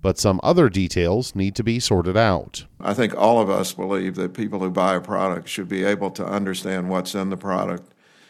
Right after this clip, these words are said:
Speaker 2: and also what the value of the product is, particularly when it comes to food in terms of nutritional value.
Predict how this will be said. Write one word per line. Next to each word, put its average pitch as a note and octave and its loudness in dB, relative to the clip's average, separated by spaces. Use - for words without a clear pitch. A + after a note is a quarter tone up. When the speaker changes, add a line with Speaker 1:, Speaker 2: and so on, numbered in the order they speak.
Speaker 2:
and G2 -2
also G2+ 2
what F#2 -2
the F#2+ -4
value G2 -2
of F#2 -6
the F#2 -8
product F2+ -6
is, F2+ -6
particularly F#2+ -8
when F2 -6
it - -12
comes F2 -8
to - -16
food F#2+ -6
in F2 -4
terms F2+ -6
of F#2 -10
nutritional F2 -6
value. F2+ -4